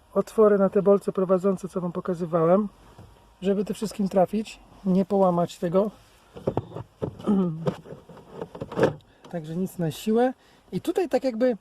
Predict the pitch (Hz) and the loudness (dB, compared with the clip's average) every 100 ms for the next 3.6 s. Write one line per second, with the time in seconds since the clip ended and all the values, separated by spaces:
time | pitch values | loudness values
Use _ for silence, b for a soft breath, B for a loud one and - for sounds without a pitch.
0 | _ _ _ _ 196 202 254 254 226 202 | _ _ _ _ -4 0 0 0 -4 -2
1 | 202 180 226 254 208 175 160 185 226 381 | -2 0 -2 0 -4 -4 2 2 2 -2
2 | _ _ _ _ _ - 214 214 202 208 | _ _ _ _ _ -6 -2 0 -2 -4
3 | 170 175 156 254 381 | -2 0 0 0 0